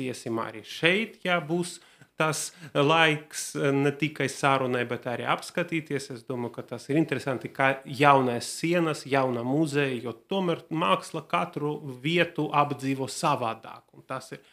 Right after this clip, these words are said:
šausmīgi interesanti. Un, un varbūt iedvesmoties, varbūt izdomāt kaut kādu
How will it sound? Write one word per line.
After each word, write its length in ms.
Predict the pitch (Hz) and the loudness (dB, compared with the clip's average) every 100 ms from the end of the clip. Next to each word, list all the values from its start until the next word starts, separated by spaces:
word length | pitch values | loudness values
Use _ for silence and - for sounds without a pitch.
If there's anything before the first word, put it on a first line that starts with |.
| _ _ | _ _
šausmīgi 560 | - 131 120 139 120 131 | 0 0 0 -4 -4 -2
interesanti. 800 | 127 127 120 - 117 107 - 120 | -2 -4 -12 -10 -10 -10 -10 -10
Un, 240 | 123 123 117 _ _ - | -6 -8 -10 _ _ -2
un 120 | 117 | 2
varbūt 400 | 135 131 120 143 | 4 4 2 2
iedvesmoties, 800 | 175 151 170 - 143 139 135 - | 2 4 2 4 2 2 0 -4
varbūt 320 | 123 120 117 | -4 -4 -4
izdomāt 400 | 139 123 127 117 | -4 -2 -2 -4
kaut 240 | 127 117 - | -6 -10 -4
kādu 400 | 135 127 117 | -2 -2 -4